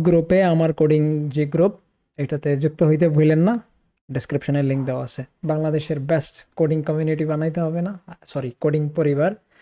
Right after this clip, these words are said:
কমিউনিটি বানানোর, উম, এত যোগ্যতা এখনো হয় নাই। রাইট, আমার কোডিং চ্যানেলের প্লেলিস্ট সেকশনে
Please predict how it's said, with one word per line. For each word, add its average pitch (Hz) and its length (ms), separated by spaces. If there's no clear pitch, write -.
কমিউনিটি 160 420
বানানোর, 147 520
উম, 139 180
এত 143 100
যোগ্যতা 160 420
এখনো 156 240
হয় 175 260
নাই। 185 140
রাইট, 185 200
আমার 196 200
কোডিং 202 260
চ্যানেলের 147 420
প্লেলিস্ট 156 400
সেকশনে 139 320